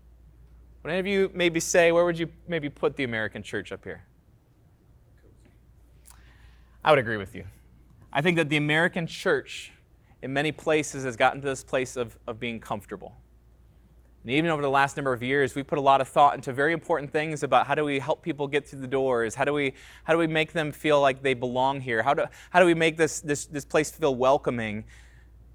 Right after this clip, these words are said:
But I think challenge is something that if I were to give a grade score, we might be lacking in,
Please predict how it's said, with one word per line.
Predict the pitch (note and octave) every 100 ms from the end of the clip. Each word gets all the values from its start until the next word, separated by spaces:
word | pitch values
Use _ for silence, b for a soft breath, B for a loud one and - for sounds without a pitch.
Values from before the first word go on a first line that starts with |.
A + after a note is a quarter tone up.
| - - - -
But | -
I |
think | F3+ D3
challenge | - - - E3+ E3+ E3 C#3 G#2+ G#2+ B2+ - -
is | C3
something | D#3 C3+ C#3+ C3
that | B2+ B2 B2
if | C3
I | D3
were | D3
to | C#3
give | C#3
a | B2+
grade | B2+ C3+ C3
score, | - C3+ A#2 A2
we | A#2+
might | B2+ A2+
be |
lacking | A2+ A2+ A2 A2 A2+ G#2+
in, | G2+ G2 G2+